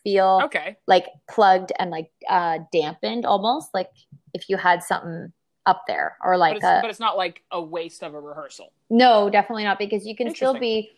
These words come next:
Speaker 1: working on your other technique. It's just sometimes, I remember my teacher saying sometimes that it was good to sing through like that because you could really feel,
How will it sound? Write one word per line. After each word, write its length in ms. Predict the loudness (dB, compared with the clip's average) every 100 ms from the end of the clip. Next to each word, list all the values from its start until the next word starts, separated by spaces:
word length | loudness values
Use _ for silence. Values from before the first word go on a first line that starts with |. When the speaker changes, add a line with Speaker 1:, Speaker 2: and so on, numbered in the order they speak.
| _ -2
Speaker 1:
working 360 | 0 0 -2 -4
on 160 | -6 -2
your 100 | 0
other 160 | 0 -2
technique. 500 | -4 -4 -4 -4 -4
It's 180 | -6
just 200 | -6 -6 -6 -20
sometimes, 540 | 0 2 2 2 0 2
I 80 | 2
remember 440 | 2 4 2 0 _ -4
my 380 | 0 2 2 -2
teacher 300 | -4 -4 -2 -4
saying 340 | -2 -2 -4
sometimes 460 | -6 -8 -6 -6 0
that 120 | 0
it 100 | 0
was 180 | -2 -6
good 520 | 0 4 4 2 -2 -4
to 160 | -4
sing 420 | -2 0 0 0 -2
through 180 | 0 2
like 200 | 2 2
that 160 | 2 2
because 320 | -2 -2 -2 -2
you 60 |
could 160 | -4 -4
really 320 | 0 0 0 -4
feel, 880 | _ _ 0 4 6 4 4 2 2